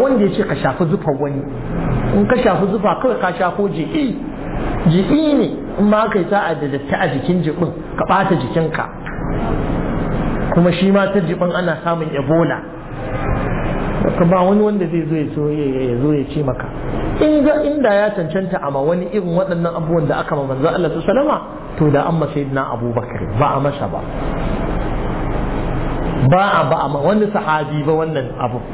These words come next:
So daga bayan waɗannan, wannan su ne auliya'ullahi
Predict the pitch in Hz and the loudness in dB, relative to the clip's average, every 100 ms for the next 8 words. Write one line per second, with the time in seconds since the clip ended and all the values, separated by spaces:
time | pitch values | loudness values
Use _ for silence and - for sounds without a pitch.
0 | - - - - - 190 190 170 214 240 | -6 -4 -4 0 4 4 4 4 4 4
1 | 247 247 247 208 208 247 247 226 - 226 | 2 0 -2 -2 0 0 0 -4 -2 -2
2 | 208 214 214 190 202 202 170 160 180 - | 0 0 0 2 2 2 -2 2 2 0